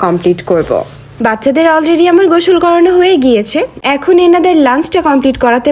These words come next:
পারলে আমার মোটামুটি মানে দুপুরের মতো কাজটা কমপ্লিট হয় আর কি। এদিকে ঘরে এসে আয়াত অনেক বেশি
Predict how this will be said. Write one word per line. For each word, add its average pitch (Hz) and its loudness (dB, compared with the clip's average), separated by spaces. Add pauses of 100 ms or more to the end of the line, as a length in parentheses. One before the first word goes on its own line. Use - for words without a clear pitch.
(100)
পারলে 240 0 (160)
আমার 254 0 (100)
মোটামুটি 240 0 (180)
মানে 262 2 (300)
দুপুরের 320 2
মতো 277 0 (120)
কাজটা 240 -2 (120)
কমপ্লিট 190 -2 (100)
হয় 165 0
আর 160 -4 (120)
কি। 120 0 (680)
এদিকে 302 0 (120)
ঘরে 302 0 (120)
এসে 392 0 (140)
আয়াত 262 -2 (120)
অনেক 330 2 (120)
বেশি 226 0